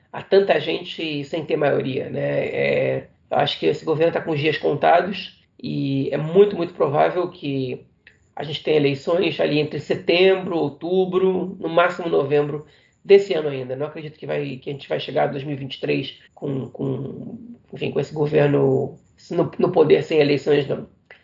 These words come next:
Pode ser que eu queime a língua? Pode, né? Eu não tô, eu não, eu não tô cravando, eu não tenho bola de cristal,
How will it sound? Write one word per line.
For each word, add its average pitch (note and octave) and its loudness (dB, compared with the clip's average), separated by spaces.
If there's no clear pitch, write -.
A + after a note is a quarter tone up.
Pode - -2
ser F#3 -6
que D3 0
eu D3+ 0
queime D3+ 2
a D3+ 4
língua? F#4+ 4
Pode, G3 4
né? - -4
Eu - -6
não E3 -4
tô, - -2
eu - 2
não, E3 -4
eu F3+ -2
não E3+ -6
tô E3+ -2
cravando, E3 2
eu F3 2
não D3 -4
tenho D3+ 0
bola D3 4
de - -4
cristal, D#3 0